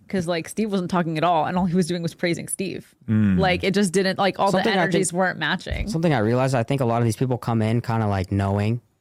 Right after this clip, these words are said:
Speaker 3: like, that guy, like, Andrew definitely came in, did his research, right? He knows, like, s-, everyone loves Steve, Kyle's the boss,
Speaker 2: <laughs>
Speaker 3: and then there's me, right? So he knew to kinda throw shade at me. Um, but, like, uh, bro, like, I,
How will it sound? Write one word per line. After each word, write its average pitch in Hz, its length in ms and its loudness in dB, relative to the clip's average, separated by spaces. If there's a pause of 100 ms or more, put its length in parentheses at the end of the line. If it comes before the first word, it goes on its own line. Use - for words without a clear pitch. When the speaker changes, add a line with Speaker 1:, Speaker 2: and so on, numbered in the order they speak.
(200)
Speaker 3:
like, 101 320 -2 (120)
that 127 160 -2
guy, 113 140 0
like, 120 300 0
Andrew 139 380 0 (160)
definitely 123 300 0
came 113 220 0
in, 107 140 0
did 104 160 -2
his 95 160 0
research, 92 380 -4
right? 92 240 -2
He - 100 -6
knows, 101 240 0
like, 87 160 -4 (260)
s-, - 280 -10
everyone 120 260 2
loves 110 180 0
Steve, 175 540 2 (380)
Kyle's 113 320 0
the 101 80 -2
boss, 139 760 -2
Speaker 2:
<laughs> 90 300 -2
Speaker 3:
and 113 100 2
then 127 120 2
there's 113 180 0
me, 104 300 0
right? 110 380 0 (360)
So - 140 -2
he 127 160 2
knew 135 180 2
to 123 80 2
kinda 120 320 0 (320)
throw 131 140 2
shade 123 240 0
at 98 80 0
me. 120 320 0 (440)
Um, 113 640 0 (720)
but, 127 100 2
like, 123 280 2
uh, - 80 -2 (360)
bro, 120 280 0
like, 98 240 0
I, - 120 -4